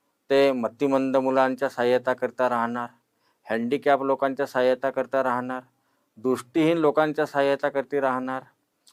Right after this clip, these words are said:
आज टीबीचं एवढं प्रमाण वाढलेलं आहे, कॅन्सरचं खूप जास्त प्रमाण झालेलं आहे.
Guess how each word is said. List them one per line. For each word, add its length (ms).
आज 140
टीबीचं 680
एवढं 580
प्रमाण 380
वाढलेलं 440
आहे, 240
कॅन्सरचं 600
खूप 220
जास्त 280
प्रमाण 440
झालेलं 340
आहे. 240